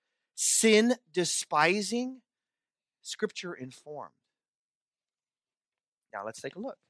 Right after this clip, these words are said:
It says, "Do nothing from selfishness or empty conceit." See, what was happening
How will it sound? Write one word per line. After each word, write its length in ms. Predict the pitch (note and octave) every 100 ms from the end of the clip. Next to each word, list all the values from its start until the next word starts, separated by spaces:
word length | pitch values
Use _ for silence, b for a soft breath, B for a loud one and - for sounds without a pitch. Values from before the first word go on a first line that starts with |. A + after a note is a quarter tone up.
| _ _ _ _ _ _ _ _ _ _ _ _ _
It 60 | -
says, 400 | G#2+ A#2 - - _ _ _ _
"Do 120 | -
nothing 320 | B2 C3+ D3 D#3
from 160 | D#3+
selfishness 520 | - B2 - - D3
or 140 | D#3+ E3+
empty 400 | A2+ - D3 D3+ _ _ _ -
conceit." 320 | D#3 F#3 F#3+
See, 140 | -
what 160 | G#3 G#3+
was 140 | G3
happening 720 | - G3 A#3 - C#4 G#3 F#3